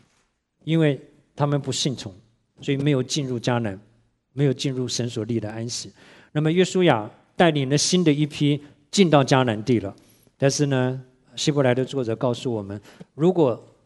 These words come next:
约书亚已经叫他们得安息，就不需要再立别的日子。但是有另外有一个安息日的安息为他们存留，那这个安息就是讲到在基督里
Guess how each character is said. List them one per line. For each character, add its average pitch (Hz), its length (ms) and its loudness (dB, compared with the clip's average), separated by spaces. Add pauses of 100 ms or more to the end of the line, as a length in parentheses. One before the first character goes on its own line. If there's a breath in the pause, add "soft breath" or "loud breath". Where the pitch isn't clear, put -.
(260)
约 165 140 0
书 160 180 0
亚 117 220 8
已 131 140 0
经 147 180 -2
叫 165 140 8
他 143 140 4
们 143 140 0
得 123 140 4
安 123 180 2
息， 107 220 -6
就 - 160 -6
不 - 120 -12
需 - 180 -6
要 123 80 -2
再 113 160 -2
立 110 160 -6
别 98 220 -10
的 101 100 -8
日 98 160 -8
子。 - 240 -16 (480 loud breath)
但 143 120 2
是 143 160 -2
有 117 180 -2
另 170 300 0
外 147 140 4
有 110 180 0
一 110 80 -2
个 117 140 -2
安 123 140 -2
息 123 200 -6
日 113 140 -6
的 107 120 -6
安 120 180 -6
息 101 340 -8 (200 soft breath)
为 120 120 -4
他 110 120 -6
们 113 120 -10
存 104 280 -12
留， 92 180 -12 (220 soft breath)
那 123 120 -6
这 160 240 2
个 131 140 -4
安 123 160 -4
息 117 200 -8
就 113 100 -8
是 120 140 -8
讲 98 200 -8
到 104 160 -6
在 104 200 -4
基 - 280 -4
督 139 240 -6
里 101 180 -8